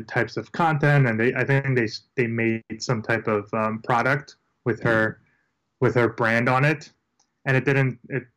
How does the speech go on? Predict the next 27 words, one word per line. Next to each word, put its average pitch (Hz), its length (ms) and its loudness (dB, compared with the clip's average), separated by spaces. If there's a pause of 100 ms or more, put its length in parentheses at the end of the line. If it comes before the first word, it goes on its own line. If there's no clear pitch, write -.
(160)
didn't 135 220 0
turn 135 220 0
out 120 220 -2
to - 80 -20
be 120 140 -6
good, 156 300 0
and 123 140 0
she 123 140 -6
got 117 220 0
a 110 100 -4
lot 110 180 -2
of 107 140 -6 (300)
hate, 131 580 -2 (1000)
and 120 540 -2 (160)
it 147 80 2
was, 139 340 4
she 151 140 -2
kind 165 180 0
of 156 80 0
started 143 300 0
getting 135 240 0
controlled, 127 580 -2
and 123 120 -2
I 123 80 0
think 160 240 -2
that's 135 260 -2
what 120 200 0